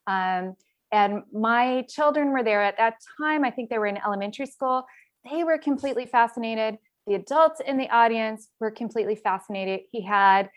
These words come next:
really cool pictures of sharks. And I thought, "Wow, th-, this guy is good." So I asked him to come in and speak to my class of first year writing students at the college. Um, and I also, in preparation for that,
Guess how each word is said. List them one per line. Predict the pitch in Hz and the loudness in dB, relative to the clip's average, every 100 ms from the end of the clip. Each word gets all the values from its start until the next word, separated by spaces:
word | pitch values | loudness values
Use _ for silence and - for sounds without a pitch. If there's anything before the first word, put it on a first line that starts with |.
| _ _ _ | _ _ _
really | 247 320 330 320 | -4 0 2 0
cool | - 277 | 0 0
pictures | 277 269 - 226 | 0 -4 -2 -2
of | 220 | -4
sharks. | 220 220 202 208 - | 0 4 4 4 -4
And | 214 | -12
I | 214 | -6
thought, | 214 196 | -2 0
"Wow, | 254 196 190 | 4 4 4
th-, | 262 - | 0 -4
this | 285 - | -12 0
guy | 359 359 | 2 2
is | 285 - | 0 -4
good." | 240 - - _ _ _ _ _ | -2 -2 -4 _ _ _ _ _
So | - 262 254 | 0 4 6
I | 254 - | 4 2
asked | 247 294 370 - - | 2 4 0 -6 -12
him | 247 202 196 214 _ _ _ - | -6 -2 -2 -4 _ _ _ -4
to | 269 240 233 226 | 4 6 6 4
come | - 262 254 | -4 -4 -2
in | 226 220 214 208 | 0 -2 -4 -6
and | 226 220 214 | -6 -6 -8
speak | - 240 226 226 _ - | -12 -4 -4 -6 _ -8
to | 233 214 208 208 208 | 0 2 2 0 -6
my | 202 | -8
class | 208 190 - | -4 -4 -4
of | 202 | -12
first | 180 - | -14 -12
year | 185 | -6
writing | 214 359 359 | 0 0 -2
students | 294 - 180 180 190 | -6 -6 -6 -8 -14
at | - | -16
the | - | -12
college. | - 370 294 160 165 - _ - - - - | 0 2 2 -2 -8 -12 _ -20 -20 -20 0
Um, | 233 220 202 202 - - | 2 4 2 -2 -6 -2
and | 220 220 226 226 - | 0 2 2 0 2
I | 240 | 4
also, | 254 403 - 277 240 233 233 | 6 4 2 0 2 2 0
in | 220 | -6
preparation | 208 262 247 254 254 247 226 | -8 -6 0 -2 -2 -8 -6
for | 233 | 0
that, | 196 190 185 | 4 4 2